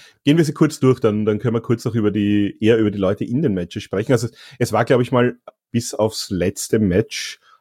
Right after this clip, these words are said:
auch am Papier vorher schon jeweils klar, wer hier gewinnen wird. Also es klang eher so ein bisschen, auch vom Line-Up her, ist ja bis auf ein Match alles erst sozusagen am Tag der Show oder weiß gar nicht, ob's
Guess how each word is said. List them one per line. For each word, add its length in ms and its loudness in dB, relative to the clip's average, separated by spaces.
auch 260 0
am 160 0
Papier 540 2
vorher 400 0
schon 200 0
jeweils 340 -2
klar, 340 -2
wer 180 0
hier 180 2
gewinnen 440 2
wird. 200 2
Also 200 0
es 120 -4
klang 280 -4
eher 200 -6
so 80 -4
ein 60 -2
bisschen, 480 0
auch 160 -2
vom 180 0
Line-Up 400 0
her, 280 2
ist 120 -4
ja 80 -2
bis 140 -2
auf 120 -6
ein 220 -2
Match 240 -2
alles 280 -2
erst 220 0
sozusagen 400 -2
am 140 0
Tag 340 -2
der 80 2
Show 340 2
oder 280 0
weiß 160 -16
gar 120 -8
nicht, 120 -12
ob's 240 -10